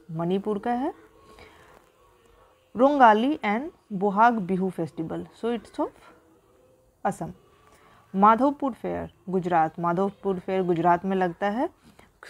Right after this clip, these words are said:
श्री कृष्ण और रुक्मणी का विवाह को सेलिब्रेट किया जाता है माधवपुर फेयर में।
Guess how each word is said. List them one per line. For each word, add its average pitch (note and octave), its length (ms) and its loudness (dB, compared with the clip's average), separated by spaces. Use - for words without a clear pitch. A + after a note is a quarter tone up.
श्री F#3+ 160 0
कृष्ण G3+ 280 -2
और F#3 120 0
रुक्मणी F3+ 440 0
का G#3+ 160 2
विवाह F3 400 2
को C#4 260 -6
सेलिब्रेट F3 400 0
किया F3+ 180 -2
जाता F3+ 220 0
है F#3+ 80 -4
माधवपुर F3 440 -4
फेयर F3+ 160 -2
में। G#3+ 160 -8